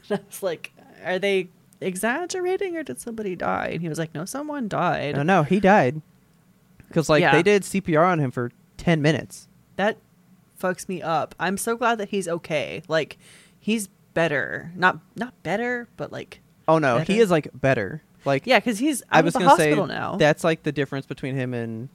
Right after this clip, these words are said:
Speaker 2: Jeremy Renner. Like, they both had a thing. They're in the hospital, but, like, this dude's, like, he's, like, almost ready to play again. <laughs>
Speaker 1: He better not. I swear to God, that I, I want them to change football. I'm, like, mad about football.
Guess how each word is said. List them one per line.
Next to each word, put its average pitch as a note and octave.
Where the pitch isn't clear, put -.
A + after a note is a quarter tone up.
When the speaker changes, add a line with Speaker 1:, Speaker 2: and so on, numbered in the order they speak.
Speaker 2:
Jeremy B2+
Renner. C#3
Like, A#2
they B2+
both C#3
had C#3
a A#2+
thing. C#3+
They're B2+
in A#2+
the A2+
hospital, D3+
but, C#3
like, A#2
this F3+
dude's, D#3+
like, B2+
he's, F#3
like, E3+
almost B2+
ready C3
to B2
play C#3
again. B2+
<laughs> -
Speaker 1:
He G#3
better F#3
not. C#3
I D#3
swear F3+
to E3
God, D3+
that E3
I, E3
I G3+
want A#3+
them A#3+
to F#3
change D3
football. C#3
I'm, E3+
like, G#3
mad D#3
about C3
football. D3+